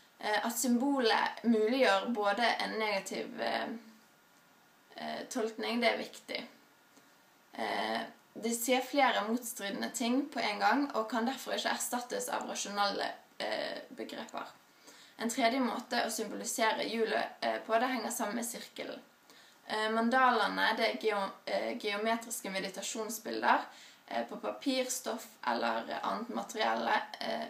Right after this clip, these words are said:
som vi særlig kjenner fra Tibet. Eh, og de har da sine røtter i hindukunsten. Eh, mandalaens grunnmør-,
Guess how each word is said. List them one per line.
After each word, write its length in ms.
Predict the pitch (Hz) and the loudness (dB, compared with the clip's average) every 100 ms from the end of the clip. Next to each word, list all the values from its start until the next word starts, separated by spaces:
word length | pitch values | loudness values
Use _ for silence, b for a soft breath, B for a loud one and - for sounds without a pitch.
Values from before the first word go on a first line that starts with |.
| - - - | -12 -20 -12
som 180 | - 214 | -6 -4
vi 180 | 202 - | -4 -4
særlig 420 | - 208 226 233 | -2 0 2 2
kjenner 300 | - 196 196 | -2 -4 -6
fra 240 | - 113 - | -6 -6 -6
Tibet. 540 | - - - - - - _ _ - _ - _ _ _ B B B B B | -8 -8 -10 -12 -16 -16 _ _ -20 _ -20 _ _ _ B B B B B
Eh, 240 | 208 208 202 | -2 0 0
og 80 | 226 | 2
de 140 | 254 | 2
har 160 | 254 214 | 2 2
da 140 | 214 | 0
sine 240 | 208 185 185 | 0 -4 -4
røtter 220 | 226 220 | -4 -6
i 220 | - 214 | -4 -4
hindukunsten. 840 | 226 202 180 - - - - - - - _ _ B B B B - | -4 -2 -4 -6 -10 -10 -12 -14 -14 -18 _ _ B B B B -4
Eh, 180 | 214 | 0
mandalaens 680 | 220 233 269 269 240 208 233 | 4 6 8 8 6 2 -2
grunnmør-, 480 | - 214 202 233 - | -6 -6 -2 -2 -4